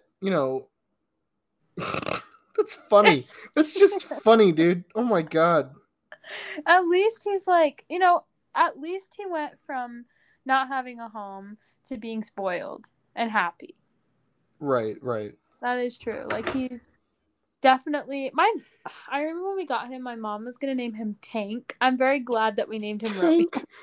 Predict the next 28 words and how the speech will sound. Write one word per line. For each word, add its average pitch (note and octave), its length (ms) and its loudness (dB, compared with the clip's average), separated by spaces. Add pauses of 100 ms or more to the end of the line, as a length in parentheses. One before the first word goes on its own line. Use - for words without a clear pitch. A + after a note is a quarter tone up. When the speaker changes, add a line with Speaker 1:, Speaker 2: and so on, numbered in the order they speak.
(200)
Speaker 1:
That D4 120 10
would E4 100 10
have D#4 80 6
been D4 160 10
Speaker 2:
<laughs> - 0 -
I'm C4+ 80 8
Speaker 1:
so C#4 200 6
funny, B3+ 420 6
'cause, G#3 260 6
like, G#3+ 340 6
you A3+ 120 4
guys A#3 140 6
were A#3+ 60 2
expecting A3 460 2
him A3+ 80 2
to A3+ 60 0
be A3+ 120 0
big, F#3 380 10
and G#3 80 8
he's A3 200 6
just - 240 -2
so A3 140 4
Speaker 2:
<laughs> - 20 0
Speaker 1:
fucking C#4+ 580 4
small, F#3 440 2
just G3+ 180 -4
named F#3 240 2
Tank. D3+ 420 -2